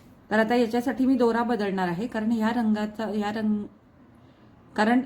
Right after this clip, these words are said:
या कपड्याला जर मी पांढरा दोरा वापरला, तर तो माझा बाहेरून दिसेल आणि ते दिसायला घाण दिसतं.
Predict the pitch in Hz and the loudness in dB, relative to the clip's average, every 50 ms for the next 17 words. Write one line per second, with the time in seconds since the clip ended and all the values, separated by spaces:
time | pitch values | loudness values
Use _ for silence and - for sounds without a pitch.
0 | - 190 214 233 247 247 277 - 247 226 233 220 240 240 220 233 226 247 254 240 | 0 2 4 4 4 2 0 -2 -2 -2 -2 -2 -2 -2 -2 0 0 0 0 2
1 | 240 208 202 196 208 240 214 233 220 226 220 214 202 175 - 170 175 180 208 240 | 0 0 0 0 -2 -2 -2 -2 -2 -2 -2 -2 -2 -4 -6 -6 -6 -6 -8 -6
2 | - 226 214 214 226 214 220 202 175 208 202 202 190 185 196 202 226 240 233 220 | -8 -8 -8 -4 -2 -2 -2 -2 -2 -2 -2 -2 -2 -2 -2 0 2 2 2 2
3 | 208 - 214 220 247 220 196 214 208 - 220 208 190 208 202 - 247 254 262 277 | 0 -4 -4 -4 -4 -4 -6 -6 -6 -6 -4 -4 -4 -4 -2 0 0 0 0 -2
4 | 254 220 202 185 180 180 170 170 - - - 190 | -2 -2 -2 -4 -4 -4 -6 -8 -10 -10 -10 -10